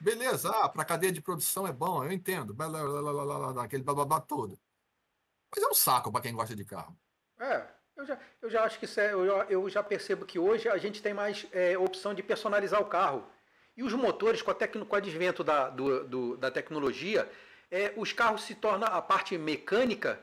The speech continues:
Speaker 2: se torna tudo igual, qualquer um é bom. Antigamente tinha um carro bom, um carro ruim. Hoje em dia todo carro é bom.
Speaker 1: É. Hoje, vo-, você, você não, você não tem como personalizar o carro hoje, cara. Você tem como comprar ele pronto, conforme a fábrica quer te vender.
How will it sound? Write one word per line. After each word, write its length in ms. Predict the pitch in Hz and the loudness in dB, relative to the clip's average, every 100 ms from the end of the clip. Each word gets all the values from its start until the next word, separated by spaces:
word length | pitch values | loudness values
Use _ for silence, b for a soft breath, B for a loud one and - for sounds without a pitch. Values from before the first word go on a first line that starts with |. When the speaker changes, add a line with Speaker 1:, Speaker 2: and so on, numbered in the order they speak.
| - | -14
Speaker 2:
se 160 | - 262 | -6 -2
torna 260 | 277 262 269 | 2 2 2
tudo 180 | 294 285 | 0 0
igual, 300 | 190 240 240 | 4 6 4
qualquer 280 | - 254 | 4 4
um 100 | 233 | 4
é 60 | 262 | 4
bom. 240 | 175 190 | 4 2
Antigamente 400 | 180 202 214 254 | 2 0 0 2
tinha 100 | 285 | 4
um 40 | 254 | 6
carro 220 | 262 196 | 6 6
bom, 160 | 175 247 | 4 4
um 60 | |
carro 260 | 254 214 247 | 6 4 4
ruim. 200 | 190 170 | 2 0
Hoje 160 | 233 - | -2 4
em 40 | |
dia 120 | 381 | 2
todo 180 | 370 359 | 4 2
carro 180 | - 262 | 4 4
é 40 | 254 | 6
bom. 340 | 262 247 - 381 370 359 | 4 2 -6 -12 -10 -8
Speaker 1:
É. 80 | - 247 - 294 _ _ _ _ | -4 -4 -6 -18 _ _ _ _
Hoje, 320 | 160 233 220 | 2 2 2
vo-, 160 | 165 170 | -2 -2
você, 320 | 160 226 208 | 2 6 6
você 320 | 208 170 170 226 | 4 4 4 4
não, 180 | 262 151 | 2 2
você 280 | 165 170 | 2 2
não 100 | 262 | 2
tem 120 | 247 302 | 0 0
como 180 | 254 | 2
personalizar 640 | 185 175 175 160 151 123 139 | 2 2 2 2 2 2 2
o 60 | |
carro 300 | 131 123 113 104 | 2 0 2 0
hoje, 200 | 95 - | -2 -6
cara. 180 | 87 | -10
Você 240 | 95 120 147 | -4 -4 -2
tem 160 | 180 | -4
como 260 | 170 190 208 | -2 0 0
comprar 640 | - 240 269 - 190 262 247 | 0 0 0 0 2 4 4
ele 160 | 311 330 | 2 0
pronto, 360 | 196 269 311 | 2 2 0
conforme 420 | 269 240 226 254 | -2 0 2 4
a 40 | 294 | 4
fábrica 240 | 240 262 | 4 2
quer 120 | 262 | -4
te 80 | 247 | -4
vender. 400 | 262 277 170 - | -4 0 0 0